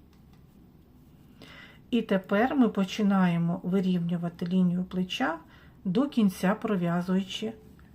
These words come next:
всі непров'язані рази по десять петель. Таким самим чином, як ми це робили і на попередньому плечі. Ось перша перетягнута петля, вона, вона в нас виворітна.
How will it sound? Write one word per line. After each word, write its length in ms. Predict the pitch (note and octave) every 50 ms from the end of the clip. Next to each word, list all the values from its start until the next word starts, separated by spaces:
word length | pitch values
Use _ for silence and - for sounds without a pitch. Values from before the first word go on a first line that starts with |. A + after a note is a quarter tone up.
| - - - - - - - - - - - - - - - - - - - - -
всі 360 | - - - - - G3+ A3+
непров'язані 880 | A#3 A3+ G#3+ - F#3 F#3 E3+ F3+ F3+ F#3 F3+ - F#3+ F#3 F#3 F#3 F#3+ F#3 - - - - - - - - - - - - - - - - - - - - - - - - - -
рази 420 | F#3+ F3+ F#3 F3+ E3+ F#3+ B3+ C4+
по 140 | C4 G3+ F#3
десять 480 | F3 F#3+ A3 G#3+ - - F#3 - -
петель. 360 | - E3+ D#3 D#3+ - - F#3 F#3 - - - - -
Таким 380 | - F#3 F#3 - B3 B3 G#3+
самим 400 | F3+ - - G#3 F3+ F3+ F3 E3
чином, 480 | E3 - - - B3+ C#4+ C4+ C4+ C4+ - -
як 260 | F#3+ F#3+ G3 G3 -
ми 100 | F#3 F#3
це 240 | F#3 - - G3 F#3
робили 440 | F3+ F3 F3 F3+ G3+ B3 C#4 C4 A#3
і 180 | A3 - G#3+
на 120 | G#3 G3+ F#3
попередньому 720 | F#3+ F#3 F3 - F#3 F3+ G3 A3 A3 G3+ F#3+ F#3 F3 F3
плечі. 540 | F3+ - F#3 F3+ E3 - - - - - - -
Ось 320 | A#3 B3 D4 - - - - - - - - - - - - - - - -
перша 420 | A3+ G#3 G3 F#3+ - - - F#3
перетягнута 840 | F3+ - G3 F#3 F3+ - - G3+ F#3+ F3 F#3 F3+ F3 - - E3+ - - - - - - - - - - -
петля, 440 | F#3 F3+ - G3 G3+ A#3 B3+ D4+ - - G3+ F#3
вона, 280 | F#3+ F#3 G3 A3+ B3 - - -
вона 300 | - F#3 F#3 F#3+ G#3 A#3+
в 100 | C4+ A#3+
нас 300 | G3 G#3 A#3 A3+ - - -
виворітна. 800 | - E3+ F#3+ A3 A3 F3+ F3+ F3+ F3 E3 E3+ - E3+ D#3+ D#3 D#3+